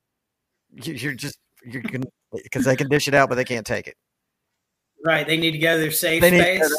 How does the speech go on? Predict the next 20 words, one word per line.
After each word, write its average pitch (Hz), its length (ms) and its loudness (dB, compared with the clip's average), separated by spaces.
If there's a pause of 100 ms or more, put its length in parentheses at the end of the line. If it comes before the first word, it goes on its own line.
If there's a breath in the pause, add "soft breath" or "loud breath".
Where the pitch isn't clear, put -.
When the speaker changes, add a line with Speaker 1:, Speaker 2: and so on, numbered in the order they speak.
Speaker 2:
when 175 120 -4
they 165 60 0
hear 180 180 6 (120)
Speaker 1:
triggered. 156 260 2
They 143 100 4
need 147 120 -2
to 139 80 -6
go 147 80 2
to 147 80 -2
their 151 140 -2
safe 147 260 -2
space. 123 580 -2 (840 soft breath)
Um, 123 380 -2
but 117 220 -10
I 131 60 2
don't 135 140 0
know 131 80 0
where 135 100 2
that 127 180 2
is. 117 380 -4